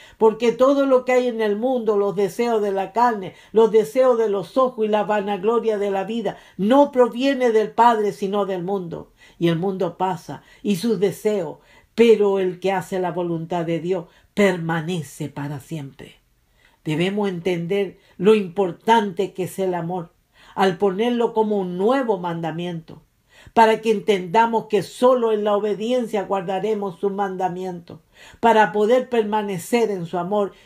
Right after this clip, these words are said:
y seguir convirtiéndonos, y para saber reconocer a Dios desde el principio, fortaleciéndonos en la fe del Señor y en su palabra, para vencer al maligno,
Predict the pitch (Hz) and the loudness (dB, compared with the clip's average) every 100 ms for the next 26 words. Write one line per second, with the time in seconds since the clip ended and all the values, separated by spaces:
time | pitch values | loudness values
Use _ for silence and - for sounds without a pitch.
0 | _ 262 226 - 208 170 214 285 269 - | _ -2 -2 0 0 0 0 0 0 -4
1 | 226 226 220 185 - 220 226 196 170 156 | -4 -4 -6 -8 -4 0 0 -2 -8 -8
2 | 151 - - - 208 175 226 214 - 226 | -14 -20 -20 -2 -2 2 2 2 0 2
3 | 262 240 254 247 220 214 170 - 262 208 | 2 0 -2 -2 -2 -2 -4 0 2 0
4 | 165 _ _ 196 185 185 254 262 247 208 | -2 _ _ -2 -2 -2 -2 -2 -2 -4
5 | 214 220 214 208 208 - 247 240 175 175 | -2 -4 -4 -8 -8 -8 -10 -10 -12 -16
6 | - _ _ - 247 233 240 254 240 202 | -18 _ _ -2 4 4 4 2 0 -4
7 | - 240 302 277 233 214 214 214 208 196 | -6 -2 -2 -2 -2 -2 -2 -2 -2 -4
8 | - 226 214 202 - 202 214 226 180 196 | -2 -2 -2 -6 -6 -6 -4 -4 -4 -6
9 | 180 214 185 180 202 202 170 175 - - | -6 -8 -6 -4 -4 -6 -10 -16 -20 -20
10 | - 240 247 247 240 220 202 - 294 294 | 2 4 6 4 0 -2 -4 0 0 2
11 | 262 240 214 208 220 247 240 170 147 | 0 0 -2 -4 -4 -6 -8 -10 -14